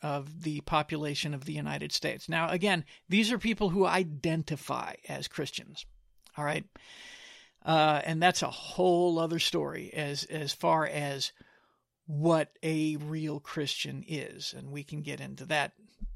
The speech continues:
uh, another time. But sixty-five to seventy-five percent of the U S population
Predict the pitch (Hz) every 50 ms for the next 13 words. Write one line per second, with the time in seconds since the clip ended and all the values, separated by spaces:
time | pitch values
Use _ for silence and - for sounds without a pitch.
0 | - - 143 131 - - 180 151 - _ _ _ - 165 156 156 151 143 135 -
1 | - - - 113 113 110 - - - _ _ _ _ _ _ _ _ _ _ _
2 | _ _ _ _ _ _ _ _ _ _ _ _ _ _ _ _ _ _ _ -
3 | - _ _ _ - - - _ _ _ _ _ - - - _ _ _ - 151
4 | 180 175 165 165 - - - - - - - - - _ _ _ _ _ _ _
5 | - - - - 302 285 - - 262 208 - 226 208 185 170 156 - - 180 175
6 | 175 170 156 - 151 147 147 - - 147 - - 139 139 143 143 156 160 180 196
7 | 196 170 - - - 143 143 - 151 - 127 139 139 - 156 151 147